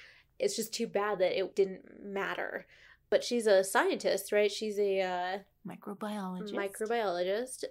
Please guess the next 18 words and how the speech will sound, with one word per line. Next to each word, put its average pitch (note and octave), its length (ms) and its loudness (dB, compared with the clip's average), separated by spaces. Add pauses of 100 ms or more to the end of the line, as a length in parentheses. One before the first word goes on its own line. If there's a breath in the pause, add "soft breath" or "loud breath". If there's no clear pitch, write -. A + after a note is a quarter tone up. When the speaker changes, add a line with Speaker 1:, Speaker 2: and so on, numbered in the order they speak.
(140)
Speaker 1:
and G#3+ 160 2
a A3 40 -2
black G3+ 300 4
woman, F#3+ 480 -2
which G3+ 160 -8
is G3 100 -6 (120)
always G#3 300 8
nice F3+ 240 -6
to - 120 -18
see. - 340 -6 (160)
Speaker 2:
Totally. A3 380 -2 (280)
Speaker 1:
And D#4 100 -4
that's D#4+ 140 -8
about E4+ 200 2
it. - 200 0
<laughs> A4 560 12 (720 loud breath)
Speaker 2:
Well, D#4+ 260 8
I, B3 560 6